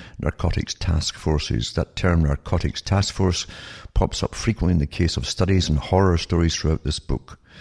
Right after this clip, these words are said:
There's a reason for that. While the, where the Reagan and Bush administration had set up a number of drug task forces in border zones,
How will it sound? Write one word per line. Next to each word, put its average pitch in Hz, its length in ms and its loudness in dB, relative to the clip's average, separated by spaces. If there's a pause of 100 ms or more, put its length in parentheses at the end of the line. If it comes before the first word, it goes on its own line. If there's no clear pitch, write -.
(300)
There's 78 180 0
a 78 40 2
reason 90 220 4
for - 160 0
that. 82 240 0
While 82 120 4
the, 76 60 4 (200)
where 85 120 0
the 76 100 0
Reagan 113 260 2
and 78 200 2
Bush - 280 2
administration 80 760 2
had 76 60 0
set 80 200 2
up 80 120 0
a 73 60 2
number 95 320 4
of - 160 0
drug 76 260 -2
task 73 280 0
forces 69 340 -2
in 71 120 0
border 69 480 2
zones, 95 500 2